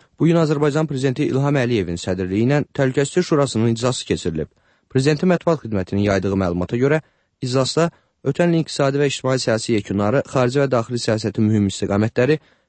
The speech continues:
Ermənistan-Azərbaycan Dağlıq Qarabağ münaqişəsinin nizama salınması ilə bağlı aparılan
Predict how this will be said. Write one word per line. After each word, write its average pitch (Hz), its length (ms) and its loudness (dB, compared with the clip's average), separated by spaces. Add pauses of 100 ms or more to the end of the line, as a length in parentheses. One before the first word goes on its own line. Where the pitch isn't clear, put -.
Ermənistan-Azərbaycan 143 1040 0
Dağlıq 135 300 0
Qarabağ 120 340 0
münaqişəsinin 101 560 0
nizama 113 260 2
salınması 98 460 0
ilə 131 200 2
bağlı 110 280 2
aparılan 110 320 0